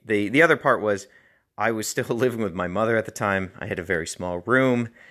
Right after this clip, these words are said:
and I was trying to launch, do this massive online launch for this Rex Gannon figure with just having a bedroom to <laughs> utilize for everything. So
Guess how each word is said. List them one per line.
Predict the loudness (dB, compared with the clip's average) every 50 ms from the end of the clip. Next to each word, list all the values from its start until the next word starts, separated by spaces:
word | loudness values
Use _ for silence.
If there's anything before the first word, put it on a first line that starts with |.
| -20 _ _ _ -4
and | 0 2
I | 4 4
was | 2 0
trying | 0 2 4 4 4 4
to | 4 2
launch, | 4 4 4 4 4 2 0 -6 -12 -14 -16 _ _ _ _
do | -8 -6
this | -6 -6 -6 -2
massive | 2 4 4 4 2 2 0 -2 -2 -2 -6 -14 _ -6
online | -6 -4 -4 -4 -6 -6 -6 -4
launch | -2 -2 0 0 -2 -4 -6 -10 -14 -16 -18 _
for | -8 -2 0 2 4 6 6 4 4 2 -2 -6 _ _ _ _ _ _ _ _ _ _ _ _ _ _ _
this | -8 -4 2 2
Rex | 2 2 2
Gannon | 2 4 4 6 4 4
figure | 2 0 0 2 0 0 -2 -4 -12 -20 -20 -20 -20 _ -2
with | -2 -2 -2 -2 2
just | 2 4 4 2 0
having | 0 0 0 0 0 -2 -4
a | -4
bedroom | -2 0 0 0 0 0 -4 -6 -6 -6 -6 -10 -12 _ _ _
to | -12 -8 -6
<laughs> | -4 -4
utilize | -4 -2 -4 -2 -2 0 0 0 0 -2 -2 -6
for | -4 0 0
everything. | 2 2 0 -2 -6 -6 -8 -10 -8 -6
So | 0 4 4 6 4 4